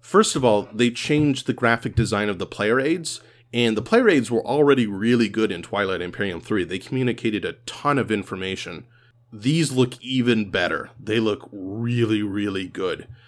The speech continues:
First of all, because the racial player aid that shows the specifics of your race, your tech-, starting technologies, and your special powers and abilities,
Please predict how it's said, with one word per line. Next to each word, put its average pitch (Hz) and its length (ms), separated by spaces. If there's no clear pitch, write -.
First - 480
of 127 100
all, 104 220
because 110 880
the 101 640
racial 113 1040
player 104 440
aid 90 300
that 92 180
shows 98 460
the 101 120
specifics - 880
of 98 160
your 107 320
race, 101 400
your 90 100
tech-, - 400
starting 117 380
technologies, 104 1040
and 98 140
your 92 100
special 104 500
powers 98 520
and 98 80
abilities, 95 640